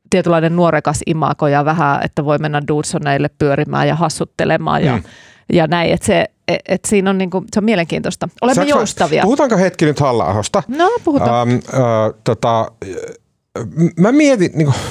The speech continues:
Speaker 2: mä, mä yritän miettiä sitä Halla-ahon karismaa,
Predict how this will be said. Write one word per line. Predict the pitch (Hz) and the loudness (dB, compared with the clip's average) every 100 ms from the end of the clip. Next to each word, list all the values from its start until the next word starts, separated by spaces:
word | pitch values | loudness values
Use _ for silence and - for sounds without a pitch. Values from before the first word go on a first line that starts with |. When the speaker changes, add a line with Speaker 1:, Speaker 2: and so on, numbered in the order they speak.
| - | -2
Speaker 2:
mä, | 156 - - - | -2 -2 -14 -4
mä | 151 | 0
yritän | 185 269 226 | 2 2 4
miettiä | 180 185 175 - 120 | 4 4 2 0 0
sitä | - 127 | 0 0
Halla-ahon | 117 143 143 107 101 107 92 87 - _ _ _ _ _ | 2 2 2 2 0 0 0 -4 -8 _ _ _ _ _
karismaa, | 107 98 90 - 64 65 | -4 -2 -4 -6 -8 -8